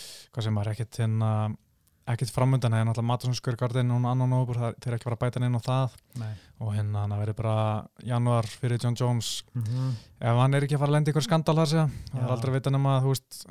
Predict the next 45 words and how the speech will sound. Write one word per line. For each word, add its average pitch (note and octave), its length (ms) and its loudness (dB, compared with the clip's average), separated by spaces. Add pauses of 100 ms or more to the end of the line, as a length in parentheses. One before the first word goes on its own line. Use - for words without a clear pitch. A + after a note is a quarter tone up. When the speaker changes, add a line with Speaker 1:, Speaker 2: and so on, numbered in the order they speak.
Speaker 1:
hann C3 160 0
sé C#3 160 0
á C3 60 2
hliðarlínunni, C#3 640 2
eða, - 560 -8
þú B2 80 0
veist, A2 160 -2
ekkert A#2+ 160 -2
vera B2+ 140 2
að - 60 -20 (360)
plana C3+ 180 2
neitt C3+ 220 0
af B2 80 2
því B2+ 40 2
að B2+ 40 2
það B2+ 80 2
er C3 100 0
eitthvað, C3 200 -2 (320)
eitthvað C3+ 180 2
að C#3 80 4
fara C#3 80 6
að C#3+ 80 2
gerast D3 160 4
í D3+ 60 4
þetta D3+ 100 0
ekki. D3+ 120 -2 (200)
Speaker 2:
Mhm. B2 540 -4 (220)
Speaker 1:
En A2 180 2
Speaker 2:
Og A2+ 60 2
Speaker 1:
hérna A2+ 260 2 (180)
Speaker 2:
sennilega D3+ 560 0
er - 60 -
hann C3 100 -2
ekki - 80 -8
að B2+ 80 -2
fara C3+ 80 0
upp C3 80 -4
í A#2+ 80 -4
þungavigt C#3 320 2
núna, C#3+ 320 2
náttúrulega. B2 240 -4
Speaker 1:
Nei. A2+ 160 2
Speaker 2:
Hann G#2+ 40 2 (100)
fari, D3+ 180 -14
Stipe C3 400 -2